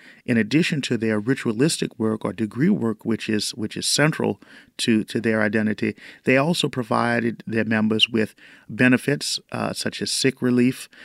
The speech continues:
uh, when they were unable to work, uh, in an era when men primarily were the breadwinners for their families, uh, funeral benefits,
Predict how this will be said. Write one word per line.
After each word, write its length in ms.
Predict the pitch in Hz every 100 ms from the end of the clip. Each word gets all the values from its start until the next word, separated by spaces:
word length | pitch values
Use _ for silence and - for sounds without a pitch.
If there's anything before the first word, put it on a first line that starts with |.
| - -
uh, 120 | 110
when 200 | 107 110
they 80 | 110
were 160 | 104 -
unable 340 | 110 110 110
to 140 | - 110
work, 420 | 98 113 127 - _ - -
uh, 140 | 110 110 101
in 120 | 107
an 100 | 107
era 240 | 110 117
when 240 | 110 104 104
men 220 | 113 120
primarily 480 | 120 110 110 110 110
were 140 | 107
the 80 | 104
breadwinners 560 | - 127 120 123 123
for 100 | -
their 160 | 117 110
families, 540 | - 120 120 117 117 - - - -
uh, 160 | 117
funeral 640 | 113 - 139 139 131 127 135
benefits, 640 | 127 123 123 123 120 -